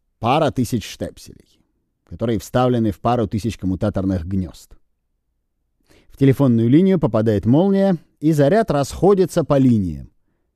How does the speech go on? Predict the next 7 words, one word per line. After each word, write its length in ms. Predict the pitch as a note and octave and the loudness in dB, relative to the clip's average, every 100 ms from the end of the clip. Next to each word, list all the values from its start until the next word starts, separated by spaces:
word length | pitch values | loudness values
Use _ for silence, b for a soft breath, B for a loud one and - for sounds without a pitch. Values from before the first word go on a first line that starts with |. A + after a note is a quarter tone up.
| _ _ _ _ _ | _ _ _ _ _
И 100 | - | -2
все 320 | B2+ - D3 A2 | -2 2 2 2
эти 160 | G2 | -2
штепсели 540 | F2+ - D#3+ C#3+ F3+ F#3 | -8 -2 -2 0 0 0
в 80 | |
гнездах 500 | D#3 F3 F#3 D3+ F3 | 0 -2 -2 -2 -4
плавятся. 520 | - F2 B1+ - - | -6 -12 -12 -20 -20